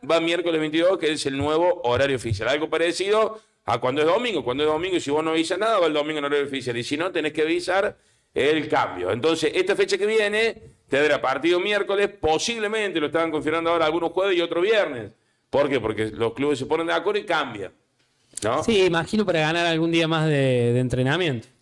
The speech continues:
Speaker 1: Claro. Exactamente.
Speaker 2: En el caso de Vecinos, por ejemplo, que, que, bueno, está en una situación complicada y que jugó el viernes,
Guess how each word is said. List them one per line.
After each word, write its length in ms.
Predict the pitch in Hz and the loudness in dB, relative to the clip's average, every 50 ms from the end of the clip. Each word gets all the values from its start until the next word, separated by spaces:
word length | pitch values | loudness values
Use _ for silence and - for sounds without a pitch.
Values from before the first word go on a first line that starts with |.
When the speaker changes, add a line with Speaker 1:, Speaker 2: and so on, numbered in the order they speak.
| - | -6
Speaker 1:
Claro. 580 | - 123 127 123 117 104 90 82 80 - - - _ _ _ _ _ _ _ _ _ - - - - - - - - - - | -2 0 2 4 4 2 0 -2 -8 -12 -18 -20 _ _ _ _ _ _ _ _ _ -20 -20 -20 -14 -10 -10 -10 -10 -8 -6
Exactamente. 600 | 101 107 104 - 127 117 - 113 110 104 92 87 | -6 -4 -2 -2 -2 -2 -2 -2 -2 -2 -2 0
Speaker 2:
En 80 | 156 170 | 0 0
el 100 | 170 165 | 0 0
caso 240 | 214 202 - 214 | 0 0 2 2
de 100 | 185 170 | 2 2
Vecinos, 340 | 160 160 - 214 220 220 180 | 2 2 2 0 0 2 2
por 100 | 156 160 | 2 2
ejemplo, 680 | 151 143 135 - 180 220 226 214 220 220 190 170 156 135 | 2 0 0 0 0 0 2 2 4 4 4 4 2 2
que, 220 | - - 131 123 - | 2 0 0 0 0
que, 100 | - 127 | 0 0
bueno, 220 | 135 165 180 160 | 2 2 2 0
está 160 | 135 123 - | -2 -2 -2
en 80 | 156 151 | 0 0
una 120 | 147 139 | 0 0
situación 440 | 120 - - - 165 - - 156 151 | -2 -2 -2 -2 -2 -2 0 0 0
complicada 480 | 147 135 117 135 131 131 160 190 190 165 | -2 0 0 -2 -2 0 0 0 2 0
y 60 | 131 | 0
que 80 | 123 | -2
jugó 220 | 113 - - 139 143 | -4 -2 0 0 0
el 80 | 143 | 2
viernes, 500 | 143 147 165 190 214 220 233 240 214 - | 2 2 2 2 2 2 2 2 0 -2